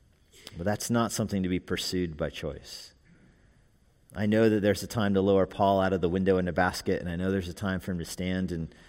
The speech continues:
get stoned with rocks. <laughs> They're both true, and that's the difficult part. I'm aware that God is sovereign over public worship as well as the fact that God is sovereign over government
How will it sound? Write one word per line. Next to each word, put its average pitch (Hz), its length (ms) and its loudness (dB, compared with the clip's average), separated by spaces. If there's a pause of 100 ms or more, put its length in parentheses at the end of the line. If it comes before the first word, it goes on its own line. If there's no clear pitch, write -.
(580)
get 92 200 -4
stoned 95 400 0
with 82 160 -4
rocks. - 500 -6 (420)
<laughs> - 460 -20
They're 90 140 0
both 92 400 0
true, 78 340 -4 (200)
and 92 140 -4
that's 104 220 -2
the 104 80 -6
difficult 85 540 -6
part. 71 280 -8 (520)
I'm 113 120 0
aware 110 280 6
that 101 80 0
God 101 240 4
is 95 80 -2
sovereign 101 340 2
over 95 200 2
public 98 400 0
worship 113 400 0
as 98 180 0 (320)
well 101 300 6
as 107 100 0
the 110 60 -6
fact 113 240 4
that 113 80 0
God 117 200 6
is 117 60 2
sovereign 123 360 6
over 131 180 6
government 147 480 6